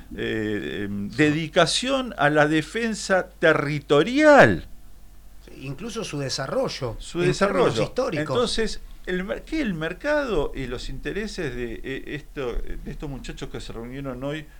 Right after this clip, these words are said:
Speaker 1: que est-, que están en, eh, involucrados en Lava Jato, con Caputo, los brasileños,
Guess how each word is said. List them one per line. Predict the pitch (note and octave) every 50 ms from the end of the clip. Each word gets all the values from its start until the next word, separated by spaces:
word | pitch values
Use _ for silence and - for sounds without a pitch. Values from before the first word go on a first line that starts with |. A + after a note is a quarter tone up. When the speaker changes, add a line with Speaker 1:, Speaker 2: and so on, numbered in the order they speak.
| - - - - -
Speaker 1:
que | - - G2+
est-, | - - - - -
que | - G#2+ F#2+
están | F#2 - - C3 B2+ A#2+
en, | A2+ A2+ G#2 F#2+ - - -
eh, | - F#2+ - - -
involucrados | - G#2 F#2 G2 G2+ G2 - F#2+ A2 B2+ A2+ - -
en | G2+ F#2+ G2
Lava | G#2 G2 G2+ F#2+
Jato, | - - D3 C#3+ - - A2+ F#2+ - - - - - - - - - - - -
con | - A2 G#2 F#2+
Caputo, | - G#2 G2+ - - C#3 C3+ - - A#2+ A2 G2+ F#2 F#2+
los | G2+ F#2 -
brasileños, | - G#2+ G2 - - G#2+ A#2 D3 E3 F3 C#3+ G#2 -